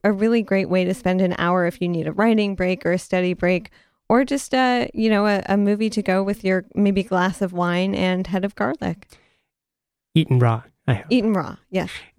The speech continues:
Speaker 2: Garlic is Better Than Ten Mothers is a nineteen eighty documentary by Les Blank. Um, I wanna thank Lucy Gelman, host of Kitchen Sink, so much for coming on to talk about this.
Speaker 1: Thank
Speaker 2: Lucy,
Speaker 1: you, Tom.
Speaker 2: as always, thank you, and,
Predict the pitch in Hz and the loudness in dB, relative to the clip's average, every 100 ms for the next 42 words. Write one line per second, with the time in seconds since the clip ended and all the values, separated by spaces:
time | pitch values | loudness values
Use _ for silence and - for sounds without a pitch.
0 | 165 151 165 175 180 - - 156 147 151 | 4 6 6 4 2 -4 2 6 6 6
1 | 147 135 143 143 147 151 165 151 156 208 | 4 4 4 6 6 6 6 6 4 2
2 | 254 - - 147 139 139 135 - 131 123 | 0 0 2 4 6 4 0 -2 4 6
3 | 139 139 - 139 - 135 131 127 131 123 | 6 4 4 4 4 2 4 4 4 2
4 | - 123 120 123 117 110 117 113 - 123 | 2 2 4 4 2 -2 0 -2 0 2
5 | 156 262 - _ - 110 - 80 - 131 | 2 -2 -10 _ -6 -4 -2 -4 0 2
6 | 131 135 - 143 139 139 - 151 170 156 | 4 4 4 4 4 4 4 4 4 6
7 | 165 185 165 180 170 175 190 170 190 185 | 6 6 4 4 0 4 4 6 4 4
8 | - 185 190 - 196 185 190 185 190 - | 4 4 4 2 0 4 4 4 2 2
9 | 185 - 156 127 - 339 370 233 160 403 | -2 0 -2 -2 2 4 8 6 6 4
10 | - 285 262 151 147 151 160 - 151 147 | 4 4 6 6 6 6 4 2 2 4
11 | 165 160 180 160 135 131 131 | 4 6 4 4 4 6 4